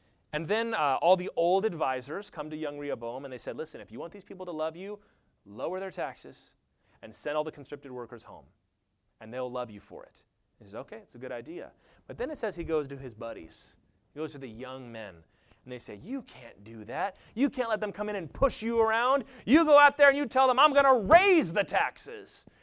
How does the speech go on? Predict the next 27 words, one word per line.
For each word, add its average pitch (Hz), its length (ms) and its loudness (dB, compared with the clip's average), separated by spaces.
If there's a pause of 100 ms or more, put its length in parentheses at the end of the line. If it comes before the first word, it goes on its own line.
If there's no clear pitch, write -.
(120)
and 196 100 4
I'm 269 80 8
gonna 254 120 6
have 240 240 8
there 240 140 8
be 254 140 2
more 269 560 6
conscripted 202 580 -4
labor. 156 300 0
You're 262 180 -2
gonna 208 220 -4
fear 254 580 4
me.'" 175 540 -4 (1080)
He 165 80 -8
says, 185 260 2
"I'm 196 140 2
gonna 175 180 -4
go 180 140 2
out 185 180 6
there 190 120 0
and 180 80 2
I'm 175 80 -2
gonna 170 160 -6
say 170 180 -4
that 147 140 -4
my 170 200 0
father, 180 540 0